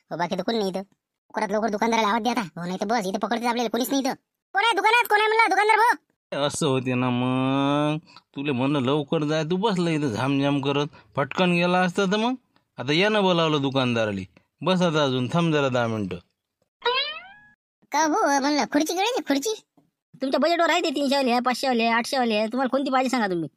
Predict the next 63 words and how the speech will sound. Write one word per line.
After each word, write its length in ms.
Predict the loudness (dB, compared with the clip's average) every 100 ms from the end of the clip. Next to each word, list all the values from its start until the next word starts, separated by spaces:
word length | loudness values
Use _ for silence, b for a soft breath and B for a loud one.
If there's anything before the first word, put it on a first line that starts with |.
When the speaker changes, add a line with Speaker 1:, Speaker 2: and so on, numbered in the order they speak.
| _ _ _ _ -8
Speaker 1:
अ, 180 | -6
तीनशे 280 | -2 -2 0
वाली 200 | 0 2
दाखवा 220 | 2 2
ना 60 | 2
मग, 80 | 0
तीनशे 260 | 0 0
वाली 120 | 0 0
कोणती 240 | -2 0
होय, 80 | 0
आठशे 220 | 0 -2
वाली 100 | -4
कोणती 240 | -4 -4
होय, 120 | -4 -2
दाखवा 200 | 0 0
ना 60 |
सगळ्यात 240 | 0 0 0
दाखवा 220 | 0 0
ना 80 | 0
मला 160 | 0
एक, 100 | -2
एक, 120 | -4
एक, 120 | -4 -6
एक. 80 | -8 -14
काय 360 | -18 _ -4
करता, 240 | -4 -2 -2
टाइमपास 340 | 0 -2 -2
कर 80 | -2
ना 120 | -2
आम्हाला. 200 | -2 -4 -8 _ _ _ -4
Speaker 3:
तुमचं 160 | 0
बजेट 260 | 2 2 0
तर 40 |
सांगा, 440 | 2 4 4 4 2
बजेटवाले 400 | 2 2 2 2
दाखवतो 260 | 0 2
मी, 200 | 2 2
मग 160 | 2 0
सर 160 | 0
दुकान 220 | 0 2 2
दाखवत 180 | 2
बसू 140 | 0 0
का 80 | 0
तुम्हाला? 220 | 0 0
Speaker 1:
जास्त 680 | -2 -6 -12 _ -18 -4
पाहिजे 200 | 2 2
ना 60 | 4
आम्हाला, 360 | 2 4 2 4
दहा 140 | 4
बारा 140 | 4
पाहिजेत 220 | 2 0 0
ना. 340 | 0 2 0
मग 140 | 0
काय 100 | -4
कार्यक्रम 520 | -6 -10 _ -2 2 2
आहे 100 | 2
आमच्या 180 | 2
याच्यात, 180 | 2 2
तर 320 | 0 0 0
तिथं 180 | 0 2
घ्यायचे 220 | 0 2
आहेत 140 | 2 2
आम्हाला. 400 | 2 2 0